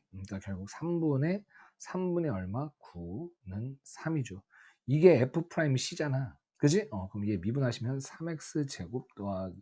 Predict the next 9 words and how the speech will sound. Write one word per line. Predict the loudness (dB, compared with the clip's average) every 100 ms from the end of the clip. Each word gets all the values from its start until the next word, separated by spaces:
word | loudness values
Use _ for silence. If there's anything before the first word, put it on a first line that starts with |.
| -8
마이너스 | -4 -2 -2 -4 -8 -12 -12 -8
이 |
이렇게 | -8 -8 -8
되는 | -6 -6
거네. | -12 -20 _ _ _ -20 -8 0
그지? | 2 0 -2
어, |
그러니까 | -12 -10 -10 -12 _ _ -16
삼, | -12 -10 -8 -2 0 0 -4